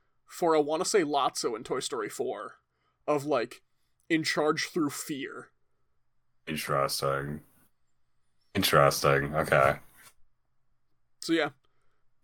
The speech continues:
Speaker 1: And, of course, they did, like, the different, different drafts and stages, which eventually got us to the end result.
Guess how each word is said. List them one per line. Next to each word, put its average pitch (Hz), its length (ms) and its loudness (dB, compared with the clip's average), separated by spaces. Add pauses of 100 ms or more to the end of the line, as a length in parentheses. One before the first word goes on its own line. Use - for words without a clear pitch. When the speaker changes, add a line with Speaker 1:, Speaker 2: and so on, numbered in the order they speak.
(160)
Speaker 1:
And, 156 340 -4
of 185 140 0
course, 196 220 4
they 165 120 2
did, 160 140 2
like, 156 160 2
the 151 60 -8
different, 139 400 -6 (100)
different 147 380 -4
drafts 175 440 0
and 147 100 -6
stages, 160 520 0
which 156 160 -8
eventually 151 320 -2
got 175 300 0
us 185 160 0
to 175 200 -4
the 170 240 -2
end 147 180 -2
result. 143 460 0